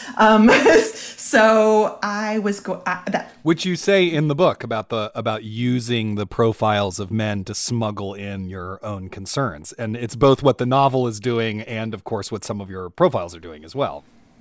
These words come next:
Speaker 1: You can speak most confidently as a writer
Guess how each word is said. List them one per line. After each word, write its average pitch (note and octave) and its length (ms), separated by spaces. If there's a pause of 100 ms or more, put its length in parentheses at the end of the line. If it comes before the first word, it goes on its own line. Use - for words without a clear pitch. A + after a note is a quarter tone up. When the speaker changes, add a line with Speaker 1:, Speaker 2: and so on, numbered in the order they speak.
(540)
Speaker 1:
You G3+ 280
can E4+ 200
speak - 640 (120)
most E3+ 1160 (400)
confidently D3+ 880
as E3 160
a G3 60
writer B2+ 680